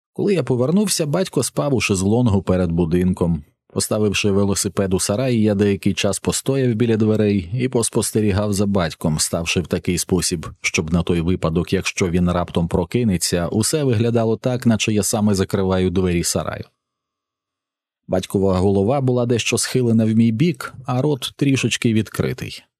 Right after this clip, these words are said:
Він одягнув темні окуляри, однак крізь їхнє скло я чудово бачив його заплющені очі.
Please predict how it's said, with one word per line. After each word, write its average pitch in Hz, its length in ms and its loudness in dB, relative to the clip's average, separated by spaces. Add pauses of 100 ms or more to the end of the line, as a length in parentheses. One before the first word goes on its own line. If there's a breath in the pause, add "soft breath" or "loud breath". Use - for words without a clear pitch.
(160)
Він 127 160 2
одягнув 107 500 4
темні 95 360 4
окуляри, 98 580 2
однак 95 380 0
крізь 90 460 -2
їхнє 90 340 2
скло 123 360 0
я 101 140 2
чудово 131 440 0
бачив 107 400 -2
його 101 280 4
заплющені 87 720 0
очі. - 320 -6